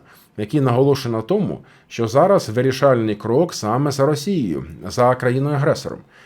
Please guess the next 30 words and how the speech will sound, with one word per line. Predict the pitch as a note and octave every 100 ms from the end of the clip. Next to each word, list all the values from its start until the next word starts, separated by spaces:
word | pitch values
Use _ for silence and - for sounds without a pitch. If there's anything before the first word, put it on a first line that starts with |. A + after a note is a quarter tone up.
| _
і | G#2
що | G#2+ C#3+
зусилля | C#3+ E3+ E3+ C3+ A#2 G#2+
перемовин | A2 A#2+ C#3 A#2+
в | G#2
Женеві | A2+ C3 C3 G#2+
будуть | A2+ A#2 -
варті, | A2 G3+ - - - - - _ -
якщо | A2 -
за | C#3
стіл | C3+ D3 C3+
перемовин | B2+ G#2 G#2 A#2+ D#3 F3
сяде | - G2+ G2+ A2
Росія. | A2+ - F#2+ - _ _ _ -
Мерц | A#2 F3
наголосив: | F3+ E3+ F3+ E3+ - - _ _ -
«Для | F#2 A#2
нас, | C#3+ G3 E3 -
для | A2
Європи | A#2 C3+ E3 G#2
важливо, | G2 A2 G3 C3 - - - -
що | -
не | B2
може | D#3 F#3+ A#2
бути | G#2 D3 D#3 G#2+
жодного | - D#3 C#3 G2+ G2+
мирного | A#2 G#2+ G2
плану | F2+ A#2 A#2 G2+
для | E2+
України, | F2+ F2 G#2+ F#3+ F#3+